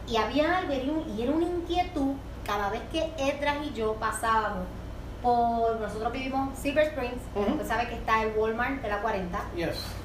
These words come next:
Speaker 1: Cada vez que pasábamos por allí, veíamos unos deambulantes, que todavía siempre hay unos deambulantes en la misma entrada, en una, en una de las esquinas.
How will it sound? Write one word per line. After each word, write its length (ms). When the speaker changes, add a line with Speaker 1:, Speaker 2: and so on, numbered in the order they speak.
Speaker 1:
Cada 420
vez 300
que 120
pasábamos 640
por 220
allí, 480
veíamos 640
unos 220
deambulantes, 560
que 80
todavía 600
siempre 460
hay 140
unos 180
deambulantes 540
en 80
la 100
misma 240
entrada, 400
en 80
una, 100
en 80
una 140
de 60
las 140
esquinas. 380